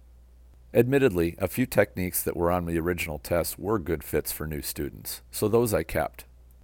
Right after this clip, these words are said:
There were two other major things I noticed about the test criteria. One, the attacks were limited to the typical stylized attacks that Aikido tends to suffer from.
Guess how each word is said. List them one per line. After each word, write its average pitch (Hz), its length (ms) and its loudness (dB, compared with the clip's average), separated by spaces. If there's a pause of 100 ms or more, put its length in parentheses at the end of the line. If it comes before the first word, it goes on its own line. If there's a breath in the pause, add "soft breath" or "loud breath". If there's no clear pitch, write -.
(200)
There 110 120 6
were 113 100 6
two 156 240 6
other 117 220 6
major 90 320 2
things 87 340 -2
I 80 80 2
noticed 80 400 -2
about 76 220 0
the - 80 -12
test - 340 -2
criteria. - 640 -10 (400)
One, 101 480 2 (220)
the 92 100 0
attacks 107 480 0
were 92 100 2
limited 90 380 2
to 90 100 -4
the 80 140 -2
typical - 460 -2
stylized 82 640 4
attacks 78 500 0
that 78 140 -2
Aikido 80 440 -2
tends 76 280 -6
to - 100 -6
suffer - 380 0
from. - 340 -10